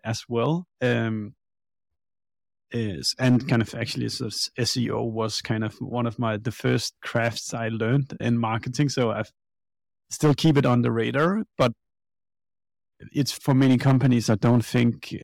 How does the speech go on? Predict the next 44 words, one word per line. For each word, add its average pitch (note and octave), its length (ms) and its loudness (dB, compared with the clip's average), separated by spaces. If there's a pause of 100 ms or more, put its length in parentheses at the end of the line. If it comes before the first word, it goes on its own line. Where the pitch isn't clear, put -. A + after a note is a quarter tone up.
S B2+ 240 0
E A#2+ 140 2
O B2 200 0
as A2 260 -6
a A#2 40 -8
standalone A#2 800 -2
thing C#3 420 0
will, A2+ 300 -2
will A#2+ 160 -4
be A#2+ 160 0
the, A#2 100 0
what A2+ 340 -6
saves, - 760 -2
uh, A#2+ 200 -2
your A#2+ 220 -2
company. D#3+ 540 0 (100)
Unless A2+ 320 0
you're A2 140 -4
extremely A#2+ 460 -6
good A2+ 180 -2
at A2 140 -2
it, G#2+ 160 -12
then A2+ 220 -6
<laughs> - 40 -4
it C#3+ 140 -4
can B2+ 200 -4
be A#2+ 120 -4
highly A#2+ 300 -4
effective. C3+ 440 -10 (560)
But C3 160 4
what C3+ 160 6
I C3+ 40 4
mean C#3+ 220 4
in, B2+ 220 2
in, C3 220 2
in B2+ 200 2
our C#3 280 -2
industry, C3+ 540 -2
we're B2 280 0
competing B2 560 0
against A2+ 380 -2
stu-, A#2+ 320 -2 (160)
people C3 320 4
who, A#2+ 400 2